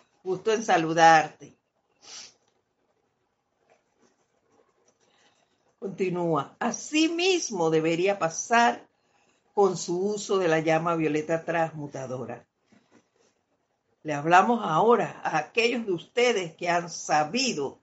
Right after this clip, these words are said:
de este trascendental regalo del amor, de la liberación por años. ¿Qué harían sin ella? Eh, yo les puedo decir que no sé,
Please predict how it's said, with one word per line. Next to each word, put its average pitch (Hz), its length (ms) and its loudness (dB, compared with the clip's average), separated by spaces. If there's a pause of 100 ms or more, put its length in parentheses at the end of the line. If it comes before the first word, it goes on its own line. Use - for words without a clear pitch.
de 160 340 -4
este 220 280 -4
trascendental 175 1600 0
regalo 208 480 4
del 170 180 0
amor, 190 520 -2 (300)
de 170 140 -2
la 156 140 2
liberación 151 680 -2
por 156 160 -2
años. 135 500 -4 (600)
¿Qué 294 140 4
harían 202 680 4
sin 151 280 -10
ella? 165 500 -2 (1400)
Eh, 151 420 -4 (340)
yo 165 180 -8
les 170 100 -6
puedo 190 200 -4
decir 202 580 -4 (1900)
que 160 100 -4
no 160 180 -4
sé, 160 320 -12